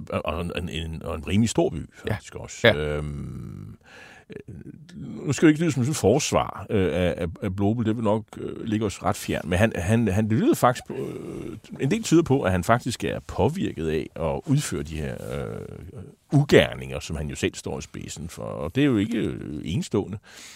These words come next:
Speaker 1: Altså, han, de er plaget af samvittighed, dårlig samvittighed,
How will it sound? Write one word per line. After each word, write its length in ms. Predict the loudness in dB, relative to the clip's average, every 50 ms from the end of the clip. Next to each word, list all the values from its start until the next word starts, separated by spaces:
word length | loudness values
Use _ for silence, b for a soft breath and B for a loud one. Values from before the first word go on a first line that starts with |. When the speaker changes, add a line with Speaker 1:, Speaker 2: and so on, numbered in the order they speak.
| B B B B B B B 0
Speaker 1:
Altså, 580 | 0 2 4 8 8 10 10 10 8 6 6 4
han, 320 | 4 2 4 4 2 0 -2 -4 -6 -8 -8 -4 -2
de 40 | -2
er 40 | 0
plaget 320 | 4 6 6 8 8 8
af 360 | 8 6 4 4 2 0 -2
samvittighed, 1040 | -2 -2 0 2 0 0 0 2 4 4 4 4 4 0 -2 -4 -6 -8 -8 -6 0
dårlig 240 | 6 8 8 8 8
samvittighed, 460 | 6 4 4 6 6 4 4 2 0